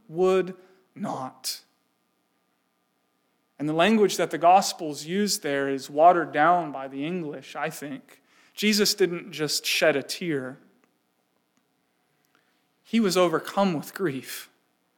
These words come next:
He, he wept. His chest heaved. Jesus sobbed over the people of Jerusalem.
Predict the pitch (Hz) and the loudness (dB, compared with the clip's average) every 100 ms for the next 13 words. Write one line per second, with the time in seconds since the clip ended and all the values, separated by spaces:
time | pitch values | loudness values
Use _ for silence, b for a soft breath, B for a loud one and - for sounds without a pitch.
0 | _ _ _ _ _ _ _ _ - 240 | _ _ _ _ _ _ _ _ 0 4
1 | 240 - B B B B - - 262 269 | 4 2 B B B B -20 -2 2 4
2 | 208 - - _ - 143 151 196 202 - | 2 -4 -20 _ -16 -4 6 6 6 0
3 | - - - _ _ _ _ 214 196 - | -8 -10 -10 _ _ _ _ 2 2 2
4 | - - 240 196 - - - - - 202 | 0 6 6 6 2 -2 -12 -14 -2 2
5 | 220 208 160 - - 214 240 226 226 - | 4 2 0 -6 -6 2 4 6 4 2
6 | - b - - - - 208 233 233 156 | -4 b -2 2 4 8 10 10 10 8
7 | 139 - - - _ _ _ _ 233 214 | 4 -10 -16 -16 _ _ _ _ 8 8
8 | 196 202 180 - 214 208 208 175 160 B | 6 0 0 -2 -2 0 2 2 0 B
9 | B B - 190 165 170 147 147 156 - | B B 0 0 2 -4 -4 -4 -4 -4
10 | 139 117 | -6 -14